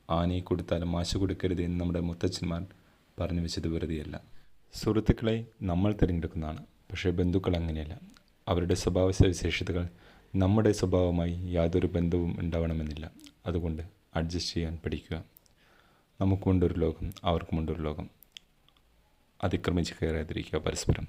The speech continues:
നിങ്ങളുടെ ബന്ധങ്ങൾ മികച്ചതായി തീരട്ടെ.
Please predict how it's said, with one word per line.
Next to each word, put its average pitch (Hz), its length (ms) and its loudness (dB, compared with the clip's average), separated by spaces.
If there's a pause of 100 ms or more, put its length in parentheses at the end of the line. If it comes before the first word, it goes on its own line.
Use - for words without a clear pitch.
(240)
നിങ്ങളുടെ 87 340 0
ബന്ധങ്ങൾ 82 480 -4 (720)
മികച്ചതായി 87 420 -2
തീരട്ടെ. - 520 -12